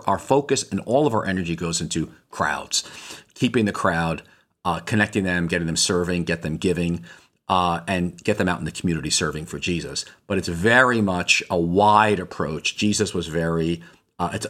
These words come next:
it's, it's a narrow funnel. Uh, it's the crowds, yes, but it's the few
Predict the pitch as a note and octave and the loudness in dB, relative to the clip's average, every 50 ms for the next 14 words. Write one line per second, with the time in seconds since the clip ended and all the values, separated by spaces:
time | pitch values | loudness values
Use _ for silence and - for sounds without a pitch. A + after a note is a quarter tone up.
0 | - - - F2+ E2+ - - - A2 - F#2 F2+ F2+ F#2+ G2 F#2+ F#2+ F2 E2+ E2+ | -8 -8 -8 -6 -4 -6 -6 -6 -4 -2 0 0 4 4 4 4 4 2 -2 -4
1 | - - D#2+ C#2+ C2+ - - - _ _ _ _ _ _ _ _ _ _ _ - | -6 -8 -8 -8 -8 -12 -16 -18 _ _ _ _ _ _ _ _ _ _ _ -8
2 | E2+ D#2+ D2+ - - - F#2 - - G#2+ A2 D3 D3 C3+ A2+ G#2 G#2+ A2+ A2 - | -6 -6 -6 -6 -8 -8 -4 -2 -2 2 4 4 4 6 4 2 0 -2 -4 -4
3 | - D#2+ E2 E2 F2 F2+ - - - - E2 D#2+ D#2 D2 D#2+ D2+ - - - - | -2 0 0 0 0 0 -2 -4 -4 -4 -4 -4 -2 -4 -4 -4 -4 -4 -4 -4
4 | E2+ - - D#2+ D2 - - - - | -6 -4 -4 -4 -4 -4 -8 -12 -16